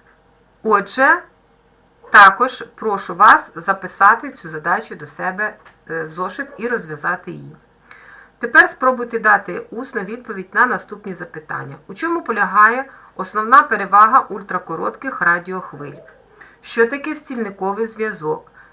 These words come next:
Як він організований? Що таке радіолокація? На чому вона ґрунтується?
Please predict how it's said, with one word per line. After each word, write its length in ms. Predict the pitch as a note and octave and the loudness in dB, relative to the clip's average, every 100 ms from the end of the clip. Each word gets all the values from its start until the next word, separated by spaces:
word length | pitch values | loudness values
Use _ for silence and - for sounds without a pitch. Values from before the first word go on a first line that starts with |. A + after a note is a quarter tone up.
| _ | _
Як 520 | D#3 F3+ F#3+ A3+ - | -6 6 6 6 2
він 280 | D#3 F#3+ A3 | -10 -10 -6
організований? 960 | - A3+ A#3 A#3 G3 D3+ C#3+ D3+ E2 D3+ _ _ _ _ _ | -6 -2 -2 -4 -6 -10 -10 -12 -14 -20 _ _ _ _ _
Що 140 | - D#4+ | -12 -8
таке 300 | F#4 E4 B3+ | -6 2 6
радіолокація? 1000 | B3 B3 C4 B3+ B3 F#3+ E3+ D#3+ - D#3+ | 6 6 0 0 0 4 2 0 -8 -10
На 140 | D#3+ | -10
чому 380 | - G#3+ C#4 B3 | -4 -2 -2 -4
вона 320 | F3 D#3+ G#3 | -6 0 0
ґрунтується? 840 | G#3+ A3 G#3+ C#3+ C#3+ C#3 - - | -2 -8 -10 -14 -16 -18 -20 -20